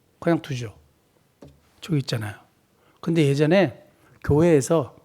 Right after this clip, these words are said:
제가 예수님 만나기 전이에요. 진짜 예수님 만나기 전인데 그 친구 이름이 아직도 기억나요. 전재영이라고 부잣집 아들이에요.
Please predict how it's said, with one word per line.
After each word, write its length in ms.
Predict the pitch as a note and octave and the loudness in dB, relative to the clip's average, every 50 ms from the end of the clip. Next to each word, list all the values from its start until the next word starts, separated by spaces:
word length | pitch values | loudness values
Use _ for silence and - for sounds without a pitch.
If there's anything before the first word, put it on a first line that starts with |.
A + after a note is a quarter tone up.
| _ _ - | _ _ -10
제가 220 | - C#3+ D3 C#3 | -8 -4 -2 0
예수님 340 | C3+ D3 D3 - G#3 F3+ D#3 | 0 0 0 0 -2 -2 0
만나기 400 | C3 B2+ C#3+ D#3 - D3+ D#3 C#3+ | 0 0 2 2 2 2 0 -2
전이에요. 400 | - A#2+ A#2 A2 G#2+ G#2 G2 F#2+ - | -4 -6 -8 -8 -10 -12 -14 -14 -12
진짜 400 | - D3+ C#3 C#3 - - D3 C3 | -10 -10 -10 -8 -6 -6 -6 -6
예수님 280 | A#2+ B2 C#3 D3 C3+ | -6 -6 -4 -4 -4
만나기 300 | A#2+ A#2 A#2 A#2+ A#2 A2+ | -6 -8 -10 -12 -12 -14
전인데 340 | A2+ A#2 A#2+ A#2 C3+ C#3+ D3+ _ - - - - - - _ _ _ _ | -14 -14 -14 -14 -14 -14 -14 _ -20 -20 -20 -20 -20 -20 _ _ _ _
그 200 | - - F3 G#3 | -4 0 0 0
친구 400 | G3+ - - C4 B3 A#3 A#3 A#3 | 0 0 0 2 2 2 2 2
이름이 240 | G#3 F#3 F#3+ F#3+ F#3 | 2 2 2 2 2
아직도 260 | D3+ D3 C#3+ - F3 | 2 2 0 -2 -6
기억나요. 340 | C3 D3 C3+ B2+ A#2+ A2 G#2 | -6 -4 -6 -6 -6 -10 -8
전재영이라고 920 | - - C#3+ C#3+ E3+ F3 C#3+ C#3 B2+ B2+ B2+ B2+ B2+ A#2 A2+ A2+ A2 G#2+ - | -4 0 2 2 2 2 4 2 2 2 0 -2 -4 -6 -8 -8 -10 -10 -6
부잣집 500 | - C#3+ D3 C#3+ E3+ D3+ - - E3+ C3 | -4 -2 0 2 0 0 0 -2 -6 -4
아들이에요. 380 | A2+ A2 G#2 A2+ - F#2+ E2+ | -6 -6 -10 -14 -16 -16 -18